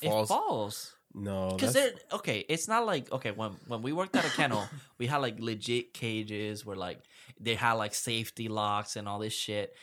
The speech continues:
Speaker 1: It was, like, very complicated.
Speaker 2: But we also never put big dogs up there.
Speaker 1: No, no, no. But even the, even just the normal ones.
Speaker 2: I get,
Speaker 1: These
Speaker 2: yeah.
Speaker 1: ones were PetSmart, like, a couple twenty-five dollars.
Speaker 2: The ones that you have at home.
Speaker 1: Yeah, like,
Speaker 2: Mm-hmm.
Speaker 1: no, they're at home for a reason.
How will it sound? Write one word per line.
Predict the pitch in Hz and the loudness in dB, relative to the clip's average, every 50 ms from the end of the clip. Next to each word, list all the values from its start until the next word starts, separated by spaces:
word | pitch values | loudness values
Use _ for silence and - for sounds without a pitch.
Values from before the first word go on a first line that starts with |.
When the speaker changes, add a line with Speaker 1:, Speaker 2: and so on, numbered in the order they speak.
| - - | -8 -2
Speaker 1:
It | 120 | 0
was, | 127 127 127 | 0 2 2
like, | 135 117 113 | 0 -2 0
very | 107 107 107 113 120 123 | 0 2 2 2 2 -2
complicated. | 120 - 123 120 120 123 127 117 - - 107 104 101 101 101 101 107 117 - | -2 0 -2 0 0 -2 -4 -6 -4 -2 -2 -2 -2 -2 -4 -4 -4 -6 -2
Speaker 2:
But | - 123 120 110 | 0 0 2 2
we | 107 117 | 2 2
also | 113 113 117 - 123 | 2 2 2 0 0
never | 117 113 110 113 107 | 0 0 0 0 -2
put | - 113 104 95 | -2 -4 -4 -2
big | 95 98 98 | -4 -4 -4
dogs | - - - 92 - | -4 -6 -6 -4 -6
up | 92 92 - - | -8 -8 -8 -10
there. | 117 120 113 - _ _ _ _ _ _ _ _ - | -10 -10 -10 -14 _ _ _ _ _ _ _ _ -8
Speaker 1:
No, | - 180 220 | -2 0 2
no, | 214 202 | 2 4
no. | 185 147 | 4 2
But | 120 113 139 135 | 4 4 2 2
even | 147 160 165 160 | 2 0 -2 0
the, | 151 143 - - | 0 0 0 0
even | - 170 170 185 180 | -2 -2 -2 -2 0
just | 170 175 - | 0 0 0
the | - 135 | 0 0
normal | 117 127 131 113 95 76 67 | 0 0 0 -2 -4 -6 -6
ones. | 58 55 50 57 80 110 - - - _ - _ - | -8 -10 -10 -10 -12 -12 -12 -12 -14 _ -20 _ -8
Speaker 2:
I | - 101 | -4 -4
get, | 113 123 | -2 0
Speaker 1:
These | 151 190 254 370 - - | 2 2 2 2 2 2
Speaker 2:
yeah. | 160 | 2
Speaker 1:
ones | 135 127 123 117 113 113 123 | 2 2 2 2 0 -2 -4
were | 123 113 120 117 117 113 | 0 2 4 4 2 2
PetSmart, | - - 160 160 160 - - 143 135 127 131 127 120 110 | 2 2 2 4 4 2 0 2 6 6 8 8 6 6
like, | 113 120 110 104 104 98 98 90 - _ _ - _ _ _ - | 6 6 4 4 4 0 -6 -12 -16 _ _ -20 _ _ _ -14
a | 131 | -14
couple | 127 - - 156 - 143 131 | -6 0 0 0 2 2 0
twenty-five | - - - 147 139 131 - - 131 123 113 107 | 0 0 -4 -2 -2 -2 2 4 6 6 6 6
dollars. | 110 107 120 151 | 6 8 8 8
Speaker 2:
The | 160 | 10
ones | 165 165 170 | 8 8 8
that | 196 190 | 6 6
you | 190 185 180 | 6 8 8
have | 190 175 170 | 8 10 10
at | 156 135 | 8 6
home. | 113 123 117 117 110 104 101 104 117 117 | 6 6 6 6 6 4 2 0 -2 0
Speaker 1:
Yeah, | 381 302 185 117 104 92 98 110 110 | 2 4 4 4 2 0 -2 -4 -4
like, | 135 147 165 151 135 127 - | 0 0 2 2 2 0 0
Speaker 2:
Mm-hmm. | 113 107 101 - - 156 170 165 | -2 -2 -2 -2 -2 0 0 2
Speaker 1:
no, | 156 139 113 107 | 4 4 4 4
they're | 110 127 135 156 | 4 4 6 6
at | 160 156 131 | 6 6 6
home | 139 151 151 | 4 2 -2
for | 151 - - 127 113 104 | -2 0 2 2 4 4
a | 95 | 2
reason. | 95 95 107 123 135 123 107 95 82 85 107 | 2 0 0 0 0 0 -2 -4 -8 -8 -8